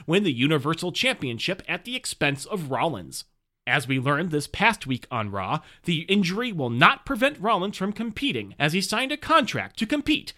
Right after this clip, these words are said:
in an unsanctioned fight against his former Authority ally, Triple H. I'd like to repeat that. Seth Rollins has officially signed a contract offered by his employer to compete in a match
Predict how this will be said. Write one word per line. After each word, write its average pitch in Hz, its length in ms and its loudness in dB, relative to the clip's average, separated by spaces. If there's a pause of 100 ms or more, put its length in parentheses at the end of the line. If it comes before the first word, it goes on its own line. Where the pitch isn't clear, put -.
(120)
in 156 100 2
an 135 200 0
unsanctioned 247 680 2
fight 185 360 0
against 160 280 0
his 120 140 -4
former 208 480 -4
Authority 208 560 -4
ally, 143 460 0 (240)
Triple 165 340 -2
H. - 380 -2 (1400)
I'd 127 280 2
like 196 160 6
to 208 80 -4
repeat 208 340 0
that. 92 200 -10 (640)
Seth 127 320 -4
Rollins 160 440 4
has 131 440 4
officially 123 720 2
signed 175 440 4
a 294 60 0
contract 131 720 2 (220)
offered 151 440 2
by 175 240 6
his 185 400 2 (100)
employer 196 720 0 (340)
to 120 140 -2
compete 151 400 -2
in 240 80 -4
a 294 60 4
match 302 520 2